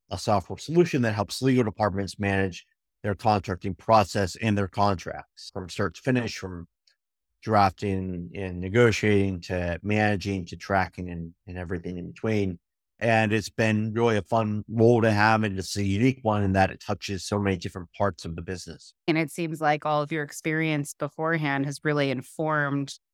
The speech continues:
Speaker 2: everything that you're doing today for Malbec.
Speaker 1: Oh, absolutely. Yeah. There's no way I would be prepared for this role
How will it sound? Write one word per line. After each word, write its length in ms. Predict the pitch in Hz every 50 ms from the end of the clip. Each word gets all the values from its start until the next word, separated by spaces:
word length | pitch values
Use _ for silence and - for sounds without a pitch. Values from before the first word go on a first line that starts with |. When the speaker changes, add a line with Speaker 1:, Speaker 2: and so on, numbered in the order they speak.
| _ -
Speaker 2:
everything 420 | 202 202 175 190 190 156 175 170
that 140 | 156 139 76
you're 140 | - 151 147
doing 280 | 143 160 151 143 139 139
today 460 | - 147 135 139 131 120 117 113 - -
for 80 | 135
Malbec. 440 | 127 123 113 110 110 - - - _ _ _ _ _ _ _ _ _ _ _ -
Speaker 1:
Oh, 160 | 135 151 151
absolutely. 640 | 135 143 147 - - - 147 143 120 107 98 95 95
Yeah. 260 | 98 104 110 104 95
There's 320 | 82 113 110 101 - -
no 80 | 120 120
way 240 | 113 110 110 107 104
I 80 | 107
would 100 | 104 90
be 380 | - 110 104 101 98 95 90 - _ _ -
prepared 400 | - 127 - 127 127 120 113 -
for 120 | - 117
this 220 | 101 98 90 - -
role 500 | 107 110 110 107 101 95 95 92 90